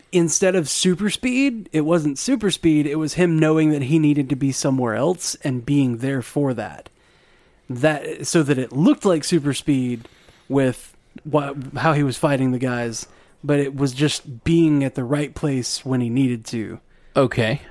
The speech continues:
Speaker 1: And the, uh, the reason he was in the cocoon for seven months is because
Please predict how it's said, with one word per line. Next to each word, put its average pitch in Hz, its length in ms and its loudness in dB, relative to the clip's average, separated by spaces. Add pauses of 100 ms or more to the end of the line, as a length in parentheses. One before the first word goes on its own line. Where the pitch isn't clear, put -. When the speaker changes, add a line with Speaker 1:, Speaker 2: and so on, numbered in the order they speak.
(260)
Speaker 1:
And 135 580 0 (1120)
the, 147 380 4
uh, 123 300 0
the 135 200 0
reason 165 300 4
he 160 120 4
was 143 140 0
in 160 100 4
the 147 60 2
cocoon 196 380 0
for 139 140 -2
seven 135 380 -2
months 127 360 0
is 143 140 -6
because 127 480 -4